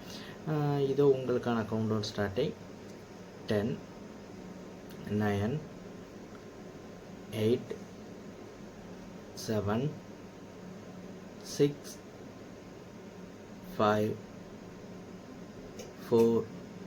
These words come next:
த்ரீ, டூ, ஒன், ஜீரோ.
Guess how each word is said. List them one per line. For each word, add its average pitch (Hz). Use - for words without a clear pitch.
த்ரீ, 107
டூ, 123
ஒன், 117
ஜீரோ. 113